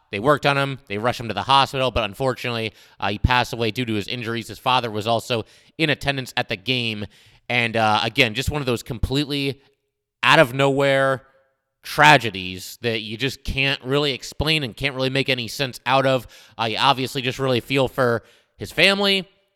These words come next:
his teammates, his classmates. Uh, you feel for the kid that collided with him during the game, because apparently what happened was, uh, Teddy Balkin was down on the ice. You know, he fell to the ice, and a kid couldn't stop, and the collision happened, and unfortunately,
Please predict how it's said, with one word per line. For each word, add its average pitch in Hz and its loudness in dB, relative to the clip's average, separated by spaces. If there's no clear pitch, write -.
his 101 -10
teammates, 175 -2
his 98 -14
classmates. 143 -2
Uh, 113 0
you 120 -4
feel 185 2
for 190 4
the 175 2
kid 185 0
that 185 -4
collided 165 0
with 151 0
him 143 -4
during 156 2
the 127 -4
game, 147 -2
because 113 -10
apparently 147 0
what 127 2
happened 127 2
was, 123 2
uh, 117 4
Teddy 143 -2
Balkin 139 2
was 120 -4
down 139 4
on 160 0
the 160 -2
ice. 147 -2
You 120 -2
know, 117 0
he 120 0
fell 131 2
to 139 2
the 135 2
ice, 139 -2
and 127 2
a 123 -2
kid 139 -2
couldn't 143 -2
stop, 143 4
and 127 -2
the - -8
collision 123 -2
happened, 160 -2
and 120 -2
unfortunately, 127 -2